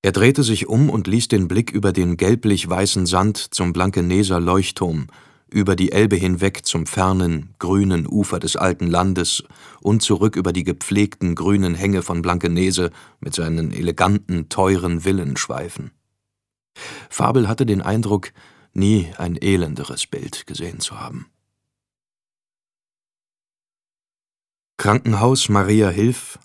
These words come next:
Hamburg-Heimfeld, Mittwoch, den siebzehnten März, neun Uhr fünfzig. Die Oberschwester beobachtete ihn vom Korridor her. Er saß, ohne etwas von der Beobachtung zu ahnen, nach vorn geneigt auf dem Stuhl am Bett,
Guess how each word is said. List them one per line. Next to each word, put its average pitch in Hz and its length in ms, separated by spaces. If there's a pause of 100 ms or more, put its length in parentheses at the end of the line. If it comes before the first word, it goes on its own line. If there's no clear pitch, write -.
Hamburg-Heimfeld, 101 1200
Mittwoch, 98 480
den 90 200
siebzehnten 90 600
März, 82 440 (440)
neun 90 260
Uhr 82 120
fünfzig. - 680 (2000)
Die 95 120
Oberschwester 117 680
beobachtete 98 640
ihn 85 220
vom 90 180
Korridor 90 460
her. 82 340 (540)
Er - 120
saß, 95 360 (280)
ohne 110 300
etwas 101 300
von 95 160
der 90 80
Beobachtung 92 580
zu - 220
ahnen, 95 380
nach 82 200
vorn 104 340
geneigt 92 440
auf - 140
dem 87 160
Stuhl 107 440
am 85 160
Bett, - 300